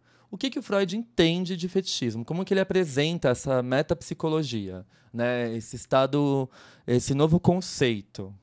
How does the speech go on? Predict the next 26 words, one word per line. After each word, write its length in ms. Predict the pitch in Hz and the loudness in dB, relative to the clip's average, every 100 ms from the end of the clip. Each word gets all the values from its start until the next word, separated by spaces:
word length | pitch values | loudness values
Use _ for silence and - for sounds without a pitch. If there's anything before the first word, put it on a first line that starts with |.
| _ | _
né? 300 | 110 120 135 | -4 -2 -2
Vamos, 280 | 117 151 196 - | -2 -2 -4 -2
vamos 280 | 202 233 | 0 2
ler 100 | 214 | 2
aqui 220 | 160 - 156 | 2 2 0
um 40 | |
pouquinho? 560 | 147 - 202 175 117 101 - - - | 0 2 2 2 0 -2 -10 -18 -4
E 80 | 170 | 2
pra 240 | - 202 | 6 6
isso, 400 | 180 214 175 - | 6 2 2 2
nós 180 | 135 143 | 4 4
vamos 220 | 156 180 | 4 2
utilizar 580 | 170 151 135 127 160 113 104 139 | 2 4 4 6 6 4 0 2
a 80 | |
versão 600 | 127 127 - 156 135 101 101 - - - | 4 2 6 6 6 0 -6 -18 -20 -16
da 160 | 113 135 | 6 6
editora 460 | 139 - 151 147 - | 6 6 6 6 4
Autêntica, 840 | 170 196 127 117 - 147 170 214 - _ _ _ _ _ _ - - 170 123 | 4 6 4 2 0 2 4 2 -2 _ _ _ _ _ _ -20 -20 -12 0
o 100 | 156 | 6
livro 340 | 151 147 131 139 | 8 6 6 4
roxinho, 600 | 165 202 - 135 151 214 | 4 4 2 2 2 0
chamado 520 | - 165 143 127 117 120 | 2 4 6 6 6 4
Neurose, 540 | 127 120 113 131 165 | 6 6 6 6 2
Psicose 600 | - - - 117 110 101 | -6 -6 2 6 6 4
e 40 | 107 | 2
Perversão, 720 | 107 101 104 - 104 113 | 2 2 0 0 2 2